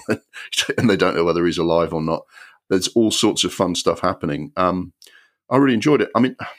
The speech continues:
I didn't mind the exposition 'cause I thought it was, it, I quite like it when it's a case of you start out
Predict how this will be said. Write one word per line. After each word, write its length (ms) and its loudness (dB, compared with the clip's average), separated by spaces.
I 80 2
didn't 200 -2
mind 260 2
the 40 0
exposition 560 -4
'cause 160 -8
I 60 -4
thought 160 0
it 80 0
was, 400 -8
it, 140 -2
I 120 2
quite 280 0
like 320 0
it 120 -2
when 140 -2
it's 180 -6
a 40 -8
case 360 -2
of 400 -2
you 240 -8
start 420 0
out 360 -2